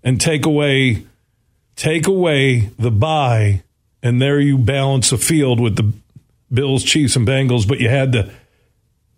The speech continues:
add the eighth team in the N F L, uh, N F C for competitive balance 'cause you didn't want the one seed getting a bye, which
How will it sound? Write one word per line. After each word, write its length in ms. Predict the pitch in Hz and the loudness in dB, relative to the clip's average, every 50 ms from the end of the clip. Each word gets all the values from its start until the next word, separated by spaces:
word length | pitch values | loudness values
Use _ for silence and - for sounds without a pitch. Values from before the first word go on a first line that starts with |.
| _ _ _ - | _ _ _ -6
add 220 | - 151 151 135 | -4 -2 0 0
the 140 | 123 127 131 | 0 0 2
eighth 300 | 170 220 214 165 - - | 0 0 0 -2 -2 -2
team 220 | - 147 135 123 | 0 0 2 2
in 60 | 117 120 | 2 2
the 80 | 120 | 2
N 140 | 117 120 120 | 2 2 2
F 200 | 113 - - - | 2 2 0 0
L, 320 | 135 120 120 120 - - - - | 0 0 -2 -2 -4 -6 -6 -4
uh, 40 | 131 | -2
N 240 | - 143 143 135 127 | 0 0 0 0 0
F 80 | 110 | 0
C 200 | - - 151 131 | 0 0 0 0
for 160 | 120 - 131 | 0 -2 -2
competitive 480 | 101 139 110 117 165 175 175 160 135 113 | -2 -2 -2 0 0 0 0 0 0 0
balance 280 | 127 123 123 139 143 - | 0 0 0 -2 -2 -2
'cause 160 | 135 113 104 | -2 0 0
you 100 | 135 147 | 0 0
didn't 180 | 151 151 147 | 0 0 0
want 360 | 143 135 135 135 131 - - - _ _ _ _ _ _ _ - | 0 0 0 -2 -2 -4 -8 -14 _ _ _ _ _ _ _ -4
the 100 | 131 127 | -2 -2
one 260 | 135 147 156 160 147 | 0 0 0 0 0
seed 540 | - - 165 143 135 123 120 117 - - - - | 0 0 0 0 2 0 0 -2 -4 -6 -8 -6
getting 200 | 120 147 - 131 | -4 -2 -2 0
a 40 | 117 | 0
bye, 480 | 101 120 165 180 180 139 107 95 - - - | 0 0 0 0 0 0 0 -4 -6 -10 -8
which 400 | - 147 143 139 - - - - | -4 -4 -2 -2 -2 -4 -4 -6